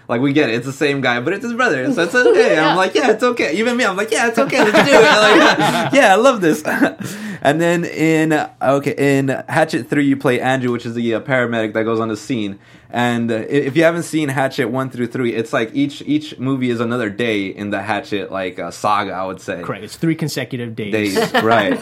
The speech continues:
Speaker 1: Which is amazing too. I love it. I love how, like, it's, it picks up right at the ending of the last film. Um, from, like, the boat scene at the end where she's, like, like, he's taking him out of the water to the next, to, uh, the ending of Two where <laughs> she just, like, blasts him in the
Speaker 3: Mm-hmm.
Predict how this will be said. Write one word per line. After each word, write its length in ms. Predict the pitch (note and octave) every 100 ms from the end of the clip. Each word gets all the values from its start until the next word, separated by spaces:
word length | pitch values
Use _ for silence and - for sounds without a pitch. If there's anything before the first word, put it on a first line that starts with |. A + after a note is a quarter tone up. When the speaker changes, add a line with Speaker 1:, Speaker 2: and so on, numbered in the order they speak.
| D4+ -
Speaker 1:
Which 180 | A#2
is 120 | C3 B2+
amazing 600 | C3+ E3 F#3+ D#3+ B2+ -
too. 160 | F3+ B2
I 160 | B2+
love 320 | D3 E3+ G3
it. 40 | D3
I 100 | C3+
love 180 | E3 E3+
how, 160 | D#3
like, 260 | C#3+ B2 -
it's, 200 | C3+ -
it 300 | A#2+ A2 A2+
picks 240 | E3 D3 D#3+
up 80 | A2
right 300 | A#2+ C3+ D3+
at 180 | D3+
the 100 | C#3
ending 200 | C3+ C3+
of 100 | B2
the 100 | A#2
last 320 | G2+ G2 G2+ -
film. 340 | G#2 G2 G2+ - - - -
Um, 300 | A2 A2 G#2+
from, 240 | G#2+ A#2+ A2+
like, 180 | A2
the 60 | A2+
boat 300 | G#2+ B2 -
scene 180 | C#3 B2+
at 140 | A#2
the 80 | A2+
end 100 | A2+
where 80 | A2+
she's, 180 | A#2+ A2
like, 200 | G#2+ G#2+
like, 240 | A2 A2
he's 180 | A#2+ A2+
taking 320 | C3 A#2 B2
him 160 | A#2 A2
out 80 |
of 80 | A2
the 60 | G#2
water 300 | G#2 G#2+ G#2+
to 180 | - A2+
the 80 |
next, 420 | A2 A2 - - -
to, 280 | B2 A2+ F2
uh, 160 | G2+
the 160 | G#2 A2+
ending 180 | A#2+ A#2
of 140 | G#2+
Two 240 | - C#3 A2+
where 100 | A2+
<laughs> 0 |
she 200 | E3+ E3+
just, 260 | A3 A3
like, 240 | - - -
blasts 480 | B2+ C3+ E3 -
him 100 | F#3 F#3
in 80 |
the 80 | F3+
Speaker 3:
Mm-hmm. 180 | C#3+